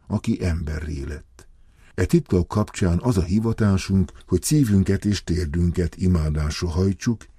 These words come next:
imádjuk az Istent, aki kicsinységében jön el, aki otthonai megszokott világában lakik,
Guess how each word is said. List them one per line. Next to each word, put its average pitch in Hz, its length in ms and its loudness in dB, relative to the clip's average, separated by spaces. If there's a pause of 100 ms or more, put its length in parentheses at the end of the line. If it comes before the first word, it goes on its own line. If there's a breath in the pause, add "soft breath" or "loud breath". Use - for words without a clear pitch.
(380)
imádjuk 82 640 2
az - 100 -12
Istent, 110 580 2 (260 soft breath)
aki 98 320 2
kicsinységében 80 1120 0
jön 78 220 0
el, 104 320 0 (320 soft breath)
aki 104 260 2
otthonai 98 640 4
megszokott 92 580 0
világában 73 760 -2
lakik, 107 480 0